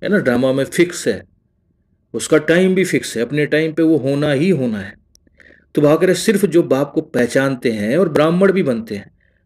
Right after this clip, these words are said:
वही फिर पावन दुनिया में आकर राज्य करते हैं, है ना। बाबा कह रहे हैं,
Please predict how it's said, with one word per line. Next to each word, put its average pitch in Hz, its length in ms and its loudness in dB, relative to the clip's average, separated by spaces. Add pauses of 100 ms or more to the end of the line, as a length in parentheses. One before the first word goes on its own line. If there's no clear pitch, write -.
वही 170 320 4
फिर 208 160 0
पावन 151 320 -2
दुनिया 135 300 -4
में 123 120 -4
आकर 117 320 -4 (200)
राज्य 113 340 -2
करते 101 320 -8
हैं, - 200 -16 (1500)
है 113 100 -2
ना। 190 100 4
बाबा 120 280 4
कह 117 160 0
रहे 160 120 2
हैं, - 300 -6